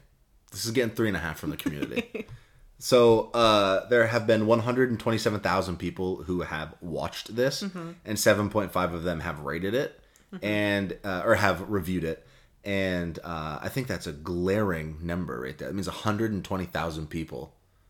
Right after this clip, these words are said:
Speaker 1: have watched this and decided, "I don't need to write a review on it."
Speaker 2: Yeah.
Speaker 1: Which makes sense. I mean, it's a fifty-five minute,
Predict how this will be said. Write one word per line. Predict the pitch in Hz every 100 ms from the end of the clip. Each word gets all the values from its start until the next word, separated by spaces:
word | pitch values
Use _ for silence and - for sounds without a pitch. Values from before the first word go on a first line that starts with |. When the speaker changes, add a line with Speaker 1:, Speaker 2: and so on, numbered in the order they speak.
| _
Speaker 1:
have | - 90
watched | 87 87 -
this | 78 -
and |
decided, | 76 - 76 76
"I | 73
don't | 53
need | 76
to | -
write | 55
a | 60
review | 58 64 55
on |
it." | 60 - _ _ _ _ -
Speaker 2:
Yeah. | 339 269 185
Speaker 1:
Which | 196
makes | 214 139
sense. | 127 87
I | 113
mean, | 117
it's | 104
a | 98
fifty-five | - - - 98 90
minute, | 92 90 80